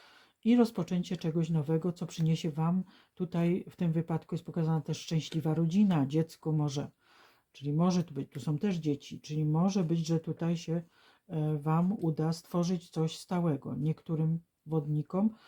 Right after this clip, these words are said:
tym samotnym. Jeśli chodzi o pracę, e, to tak jak powiedziałam, tu może być tak, że macie duży wybór, jeśli chodzi o pracę również.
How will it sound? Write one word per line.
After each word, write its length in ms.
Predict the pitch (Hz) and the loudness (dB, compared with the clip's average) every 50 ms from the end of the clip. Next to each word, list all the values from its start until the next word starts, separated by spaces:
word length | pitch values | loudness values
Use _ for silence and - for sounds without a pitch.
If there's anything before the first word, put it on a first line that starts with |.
| - - _ _ | -20 -20 _ _
tym 160 | - 175 175 165 | -6 -4 -4 -2
samotnym. 720 | 170 202 180 170 170 165 160 - 143 135 135 127 123 - _ _ _ _ _ _ _ _ _ _ _ _ _ _ _ _ _ _ _ _ _ _ _ _ _ _ _ _ _ _ _ _ _ - - - _ - | 0 0 2 4 4 4 2 0 -4 -8 -6 -8 -8 -12 _ _ _ _ _ _ _ _ _ _ _ _ _ _ _ _ _ _ _ _ _ _ _ _ _ _ _ _ _ _ _ _ _ -20 -20 -20 _ -8
Jeśli 240 | 170 165 - - 190 | -8 -6 -2 -2 0
chodzi 300 | - 214 208 175 202 196 | 2 2 2 4 2 2
o 120 | 185 175 | 2 0
pracę, 680 | 165 - 180 185 175 175 - - - 190 185 196 214 214 220 _ _ _ _ _ _ _ _ _ _ _ _ _ _ - | -2 0 0 0 0 0 -2 -2 0 2 2 4 2 0 -2 _ _ _ _ _ _ _ _ _ _ _ _ _ _ -6
e, 560 | 170 165 160 160 160 156 156 156 156 160 165 165 | -2 0 0 2 2 0 0 0 -2 -4 -6 -8
to 100 | - 175 | -10 -6
tak 100 | 170 185 | -2 -2
jak 140 | 175 170 - | -4 -4 -2
powiedziałam, 640 | - 180 170 165 - 175 170 170 170 175 180 180 180 _ _ _ _ _ _ _ _ _ _ | -2 -2 -2 0 0 0 2 2 2 2 0 -2 -4 _ _ _ _ _ _ _ _ _ _
tu 160 | - 196 196 | -4 0 2
może 300 | 190 185 180 170 180 175 | 2 4 2 2 2 0
być 360 | 151 165 165 160 - - - - | 0 0 -4 -4 -4 -8 -14 -6
tak, 460 | - 170 165 165 185 196 - - 156 | -2 0 0 2 0 -2 -2 -6 -2
że 140 | 147 165 156 | 0 2 2
macie 320 | 160 170 165 - 175 156 | 2 2 0 0 -2 -4
duży 320 | 147 175 180 185 170 196 | 0 0 0 2 4 2
wybór, 440 | 170 156 170 151 135 139 147 156 160 | 2 2 2 0 0 0 -2 0 0
jeśli 280 | 170 160 151 - - 156 | 0 -2 -2 -4 -8 -6
chodzi 300 | - 170 160 143 170 175 | -4 -2 -2 -2 -2 -4
o 80 | - | -4
pracę 420 | - - 180 160 156 - - 190 185 | -4 0 0 0 0 0 0 -2 2
również. 580 | 208 202 165 135 135 131 - - - - _ | 4 4 2 2 -2 -4 -4 -4 -8 -18 _